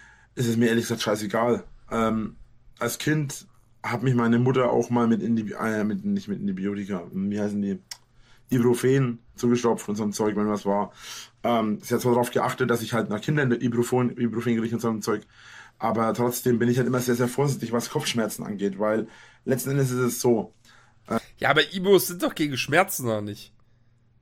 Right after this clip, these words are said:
Speaker 2: Also, bin ich jetzt, oder? Ibus war noch, war noch Schmerzzeug. Ich bin da jetzt auch nicht so drin. Äh, Woody Rinkler, Melle, das geht. Äh, <laughs> ich fand das sehr schön, was, äh, Krokettensilo geschrieben hat. „Rainer besitzt ein hohes Maß an Intelligenz.“ Bis dahin dachte ich so, „Hä, was schreibt er da?“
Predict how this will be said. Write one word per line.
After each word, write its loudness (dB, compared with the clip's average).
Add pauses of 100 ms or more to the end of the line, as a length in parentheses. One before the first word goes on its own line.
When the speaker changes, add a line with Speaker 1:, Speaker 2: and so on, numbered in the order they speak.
(420)
Speaker 2:
Also, -2
bin -4
ich 0
jetzt, 0 (220)
oder? 4
Ibus 0
war 4
noch, -2
war 2
noch 0
Schmerzzeug. -2
Ich -18 (880)
bin -6
da 0
jetzt 2
auch -2
nicht -2
so -4
drin. -4 (240)
Äh, 6
Woody 2
Rinkler, 2
Melle, 0
das -2
geht. -6 (280)
Äh, 2 (200)
<laughs> -14
ich -10
fand 4
das 4
sehr 4
schön, 6
was, 4
äh, 2
Krokettensilo -2
geschrieben 2
hat. 2
„Rainer 6
besitzt -8
ein -2
hohes 0
Maß 6
an -10
Intelligenz.“ -2 (220)
Bis -6
dahin 6
dachte 4
ich -8
so, -6
„Hä, -2
was -14
schreibt -4
er -2
da?“ -2